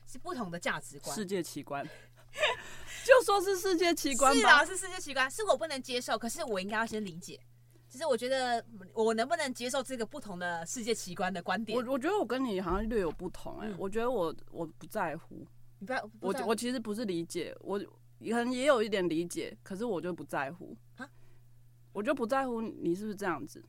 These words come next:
Speaker 2: 因为那是你的选择，我不能改变你的选择，我就会，我就会。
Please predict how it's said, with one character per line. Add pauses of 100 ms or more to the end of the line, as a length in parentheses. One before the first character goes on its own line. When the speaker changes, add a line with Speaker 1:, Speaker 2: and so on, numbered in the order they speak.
Speaker 2:
因
为
那
是
你
的
选 (100)
择，
我
不
能
改
变
你
的
选
择，
我
就
会， (380)
我
就
会。